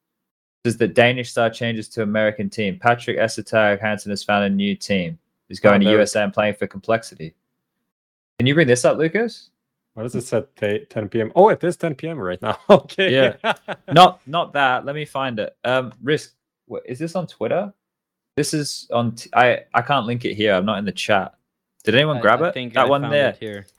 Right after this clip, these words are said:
Speaker 1: Yeah. Can you whack that up, Lucas?
Speaker 3: Sure.
Speaker 1: Okay. This is, like, breaking, breaking. This is, so th-, the Danish sources, right? Lucas, you can probably talk to this more than we can. Is this, this is, like, an actual proper news website? I think I worked in this office, or was it
Speaker 3: Yeah.
Speaker 1: T V three I was in? I don't know.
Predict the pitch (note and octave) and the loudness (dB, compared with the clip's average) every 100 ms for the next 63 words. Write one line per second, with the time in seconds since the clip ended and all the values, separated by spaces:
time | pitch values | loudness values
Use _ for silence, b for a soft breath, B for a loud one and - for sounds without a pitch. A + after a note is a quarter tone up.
0 | _ - F3 D#3 E3 G3 A3+ A#3 E3 C3+ | _ 0 2 2 0 -4 -2 -2 -2 -4
1 | D3 D#3 D#3+ G#3+ B3 - _ _ _ G#2+ | -4 -8 -6 -8 -8 -16 _ _ _ -16
2 | G2+ - _ _ _ - C#3+ C3 D3 E3+ | -16 -18 _ _ _ -6 0 2 0 -4
3 | F3+ D3+ - - _ _ B2 A2 - _ | -4 -6 -12 -16 _ _ -2 -2 -6 _
4 | _ A#2+ C3 B2+ G2 E2+ E2 F#2+ G#2+ C3+ | _ 2 2 -2 -4 -4 -4 -6 -4 -4
5 | D3+ B2+ - - - C#3+ B2 - B2+ D3 | -2 -6 -8 -10 -2 -2 -2 -6 -2 0
6 | C#3+ D#3+ F#3+ F3 - B2+ C3+ - G#2+ - | 4 2 2 -4 -2 0 0 -4 -10 0
7 | G2+ A#2+ - - - C3+ B2+ B2 D#3 D#3 | 2 2 0 -10 -4 -2 -2 -4 -6 0
8 | D3 C3 A#2+ A#2+ F#2+ A2 G2 A2 G#2+ F#2+ | 2 2 0 -2 -4 -6 -8 -4 -2 -2
9 | G#2 G#2 F#2 E2+ G2 A#2+ _ _ - A2+ | -2 -2 -2 -4 -6 -12 _ _ -4 0
10 | C#3+ D#3+ - - C#3+ C#3 A#2+ B2+ A#2+ A#2+ | 0 0 -4 -2 -2 -2 0 0 0 -4
11 | - - G#2+ G2+ - _ _ _ _ - | -4 -8 -8 -8 -10 _ _ _ _ 0
12 | A#2+ A#2 C3 D#3 F#2+ F2 - D#2+ - - | 0 0 0 0 -2 -6 -6 -12 -12 -6
13 | A2+ C#3+ B2+ C3+ C3 B2 A#2 C#3+ - D2+ | -2 0 2 2 0 -6 -4 -4 -4 -10
14 | - G#2 A2 F#2+ B2 A2 A2 A2 F2 D#2+ | -8 -6 -4 -2 -2 -2 0 0 0 -2
15 | D2+ B2+ D3 D#3 A#2 | -2 0 0 0 -2